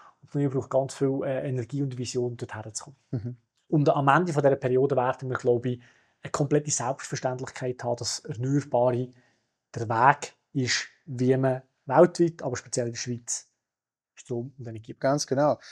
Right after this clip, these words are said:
Speaker 2: Da-, das, was du drüber redest, ist der Triangel zwischen der Emission, Versorgung und Kosten, oder? Und das ist genau das Zentrale. Äh, die Emission, Versorgung und Kostenbalance,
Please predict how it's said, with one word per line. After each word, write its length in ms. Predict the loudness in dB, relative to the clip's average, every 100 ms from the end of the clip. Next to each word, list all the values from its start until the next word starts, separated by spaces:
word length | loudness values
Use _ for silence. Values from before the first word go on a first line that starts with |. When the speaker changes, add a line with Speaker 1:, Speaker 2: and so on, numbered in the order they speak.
| -20 -6
Speaker 2:
Da-, 180 | 2 6
das, 180 | 10 10
was 100 | 8
du 80 | 4
drüber 280 | 2 4 8
redest, 300 | 6 4 -6
ist 180 | -2 -2
der 140 | 2
Triangel 460 | 6 6 6 4 2
zwischen 360 | -4 -4 -8 8
der 240 | 10 10
Emission, 600 | 8 2 2 6 6 6
Versorgung 500 | 2 6 10 10 8
und 140 | 0 0
Kosten, 500 | 2 0 0 -2 2
oder? 260 | 4 2 -4 _ -20 -20 -12 4
Und 100 | 6
das 160 | 6
ist 180 | 4 0
genau 200 | 2 2
das 140 | 2
Zentrale. 640 | 0 0 6 6 6 2 0
Äh, 420 | 4 8 8 6
die 220 | 4 0 2
Emission, 640 | 0 -2 0 2 2 -2
Versorgung 460 | 2 8 10 8
und 100 | -2
Kostenbalance, 1040 | 0 2 2 0 8 8 8 4 0 -4